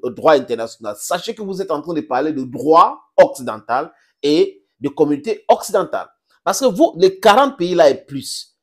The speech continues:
ce ne dépasse pas les cent soixante et plus pays dans le monde qui ne sont pas avec vous, qui sont non alignés ou qui sont alignés. C'est un peu comme ça que vous devrez comprendre ces choses-là. Ce monsieur, c'est un ancien, euh, conseiller, celui qui écrivait des discours de Vladimir Poutine, qui a fui son pays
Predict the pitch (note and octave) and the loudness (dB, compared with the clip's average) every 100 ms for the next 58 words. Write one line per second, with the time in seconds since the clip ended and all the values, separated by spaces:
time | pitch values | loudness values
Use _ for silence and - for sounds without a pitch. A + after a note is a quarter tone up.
0 | _ _ - C#3+ D#3 D3+ D#3 F#3+ - E3+ | _ _ -12 0 2 4 4 2 2 0
1 | C#3+ - F3+ F3+ C3 D3+ D3+ A#2+ - D#3+ | 0 -2 -4 -4 -4 -4 -4 -8 -12 -14
2 | D3+ D3 C#3 D3 D3 C#3 B2+ F3+ G3 A2 | -6 -2 -2 2 4 4 2 2 2 0
3 | - _ _ _ - E3 C3 D#3 D#3 C#3+ | -8 _ _ _ -6 -4 -4 -6 -4 0
4 | C3 - D3+ C3 C3+ G2 A2 D#3+ - D3 | 0 0 -4 -2 -4 -6 -16 -14 -8 -6
5 | C3+ G#3 G3+ D3+ C3+ C3+ F#3 D#3 F3 F#3 | 0 2 4 2 0 -4 -4 -4 -8 -8
6 | F3 - F#3+ - F3+ G3+ G#3 E3+ A#2+ - | -10 -6 -6 2 2 4 2 -2 -2 -6
7 | _ _ _ _ _ _ - - - F#3 | _ _ _ _ _ _ -4 0 2 2
8 | F3+ C#4+ F3 C#3+ G3 G3 E3+ C#3 A#2+ C#3+ | 0 -4 -4 -4 -4 -4 -4 -4 -4 -6
9 | B2 A#2 B2+ B2 A#2+ A2 A2 - C#2 _ | -8 -10 -10 -10 -16 -16 -18 -20 -20 _
10 | _ _ _ - G4+ D4+ F#3+ A#3+ B3+ F3+ | _ _ _ -8 -2 0 0 -2 -2 0
11 | F3+ D3 C#3+ E3+ F3 F3 E3 B2 C3 A#2+ | 0 -2 -2 -2 0 0 -2 0 0 -2
12 | A#2 A2 G#2+ - D3+ C#3 C#3 C3 D3+ E3+ | -4 -6 -8 -8 -8 -6 -6 -2 -2 -2
13 | C#3+ D#3 D3+ C3 A#2+ B2 C#3 B2+ A2+ A2+ | -6 -6 -6 -8 -6 -2 0 -2 -8 -12
14 | - C3 A2 G#2+ G#2 A#2 B2+ - A#2+ - | -14 -12 -8 -8 -10 -14 -16 -18 -12 -4
15 | D3 - C#3 - G2+ A#2+ F#3 C#4+ | -4 -4 -16 -18 -14 -10 -10 -12